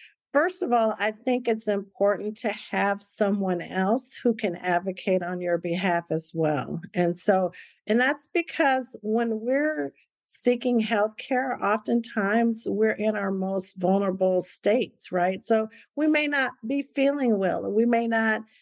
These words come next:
you know, have the energy to even advocate,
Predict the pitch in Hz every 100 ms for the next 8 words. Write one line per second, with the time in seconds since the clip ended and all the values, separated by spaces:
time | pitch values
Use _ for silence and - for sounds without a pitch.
0 | _ - 233 214 220 226 226 233 - 220
1 | 269 254 - 180 170 175 - - 220 220
2 | 269 247 233 220 208 202 - 214 214 -
3 | 226 196